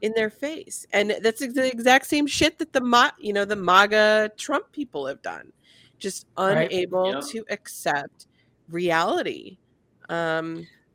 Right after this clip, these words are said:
Speaker 2: Well, a-, and it's what blows me away. It's while they're doing that, they're literally looking at the Trumpers and going, "What's wrong with you? Why can't you
Speaker 1: Yeah.
Speaker 2: engage with reality?" as they're over here talking about how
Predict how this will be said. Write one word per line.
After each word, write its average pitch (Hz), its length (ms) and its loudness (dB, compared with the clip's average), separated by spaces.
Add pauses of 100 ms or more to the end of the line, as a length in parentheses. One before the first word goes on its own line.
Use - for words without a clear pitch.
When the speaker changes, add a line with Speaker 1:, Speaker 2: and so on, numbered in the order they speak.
(880)
Speaker 2:
Well, 208 220 2
a-, 240 200 -4
and 196 120 2
it's 214 280 -2
what 208 440 2
blows 208 400 4
me 226 140 0
away. 196 460 0
It's 170 300 -6 (200)
while 180 600 10
they're 202 260 6
doing 165 560 -2
that, 143 280 -4 (140)
they're 202 240 4
literally 202 680 0
looking 196 320 0
at 196 100 0
the 185 60 -8
Trumpers 190 460 -2
and 160 120 -6
going, 165 440 -4 (320)
"What's 196 340 4
wrong 262 300 6
with 185 120 -6
you? 165 140 -10
Why 156 180 0
can't 208 280 -2
you 156 100 -2
Speaker 1:
Yeah. - 80 0
Speaker 2:
engage 185 400 -4
with 202 160 0
reality?" 220 600 0
as 190 180 4
they're 208 160 0
over 202 160 0
here 196 180 0
talking 208 400 -4
about 180 220 -4
how 180 320 -2